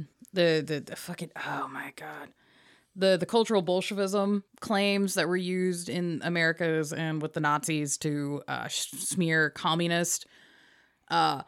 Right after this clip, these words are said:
unfortunately, a lot of that was tied into anti-Semitism because, you know, there's a lot of, uh, Jewish folks in Eastern Europe, and because of labor movements and organizations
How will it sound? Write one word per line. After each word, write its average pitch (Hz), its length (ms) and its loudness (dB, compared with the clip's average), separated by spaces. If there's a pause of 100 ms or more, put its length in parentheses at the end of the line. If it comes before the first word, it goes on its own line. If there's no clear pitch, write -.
(160)
unfortunately, 196 580 2
a 170 60 2
lot 160 160 4
of 160 60 0
that 151 120 0
was 160 120 -4
tied 156 220 0
into 156 160 -4
anti-Semitism 147 920 -2
because, 143 320 -6
you - 60 -12
know, - 100 -18
there's - 180 -14
a - 40 -10
lot 131 180 -12
of, - 140 -14 (340)
uh, 135 60 -6
Jewish 160 300 -4
folks 147 300 0
in 147 240 0
Eastern 151 360 -2
Europe, 147 300 0
and 143 140 -2
because 143 320 -4
of 143 340 -8
labor 170 360 2
movements 151 500 -2
and 147 120 0
organizations 147 1040 -4